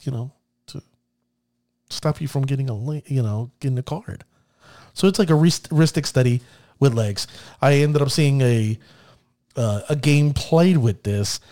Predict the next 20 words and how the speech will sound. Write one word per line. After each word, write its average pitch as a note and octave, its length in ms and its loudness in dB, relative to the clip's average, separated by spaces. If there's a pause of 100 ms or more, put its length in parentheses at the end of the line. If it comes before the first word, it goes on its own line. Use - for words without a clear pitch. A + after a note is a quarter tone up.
(380)
Uh, D#2 600 -8 (340)
oh D#3 400 -14
God, A#2 340 -8
it's A#2 120 -6
a A#2+ 60 -2
Game D3 460 2
Nights, G#2 300 -2
I A2+ 80 0
believe. A2 520 -6
They, A#2+ 120 -2
they B2 260 -2
do A#2+ 320 0
a, G#2 260 -4 (420)
uh, E2+ 180 -4
Commander B2+ 580 0
thing. G2 340 -4 (480)
And B2 480 0
I A#2 140 -2
believe C#3 560 0
the C3 200 -2